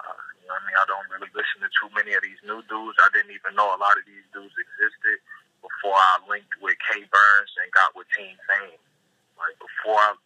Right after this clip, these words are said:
talked to K Burns, I didn't know none of these dudes existed. Literally none of them. I wasn't listening to none of that kind of rap music.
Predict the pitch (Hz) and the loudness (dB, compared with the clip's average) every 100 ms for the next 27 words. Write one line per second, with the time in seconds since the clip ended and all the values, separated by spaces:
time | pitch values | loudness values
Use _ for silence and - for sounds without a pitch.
0 | - 113 - 117 - 110 110 113 117 110 | -4 -2 -2 -6 -10 -4 4 8 8 4
1 | - 104 104 104 98 95 92 - - - | 0 -2 -2 -2 -2 -4 -8 -12 -14 -14
2 | - - 101 - - _ _ - 359 349 | -18 2 4 4 0 _ _ -20 -20 -16
3 | 339 _ 359 339 _ - - _ _ _ | -18 _ -20 -20 _ -20 -20 _ _ _
4 | _ _ _ - - - 180 - 185 202 | _ _ _ 2 2 2 -6 -10 0 0
5 | - - 175 185 185 196 190 180 202 - | 0 -4 -6 -4 -4 -4 -6 -2 -2 -2
6 | - - - - 101 90 92 - 92 87 | -6 -6 -4 -2 0 2 0 0 -4 -4
7 | 87 90 90 _ - | 2 4 2 _ -20